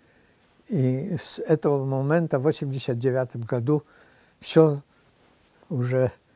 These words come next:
отвернулось. Стала час-,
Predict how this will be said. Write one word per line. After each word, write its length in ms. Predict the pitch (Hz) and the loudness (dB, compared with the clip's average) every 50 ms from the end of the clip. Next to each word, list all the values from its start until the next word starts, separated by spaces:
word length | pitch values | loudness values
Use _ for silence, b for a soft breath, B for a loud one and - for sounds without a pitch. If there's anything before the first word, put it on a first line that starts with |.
| b b b b b _ | b b b b b _
отвернулось. 960 | - 143 127 120 127 123 120 117 123 143 156 170 165 160 165 151 - - - _ b b b b b b b b b b b _ _ _ _ _ _ _ _ _ _ _ _ _ _ _ _ _ - - - _ - - - 262 165 113 - - b b b b b b b b | -4 -2 0 0 0 0 0 0 0 2 4 6 8 8 6 6 2 -2 -14 _ b b b b b b b b b b b _ _ _ _ _ _ _ _ _ _ _ _ _ _ _ _ _ -20 -20 -20 _ -20 -20 -18 -16 -16 -16 -18 -20 b b b b b b b b
Стала 320 | - - - 147 123 117 | -6 -2 0 0 0 0
час-, 400 | 107 - - 127 120 - - - | -2 -4 -4 -4 -4 -4 -6 -10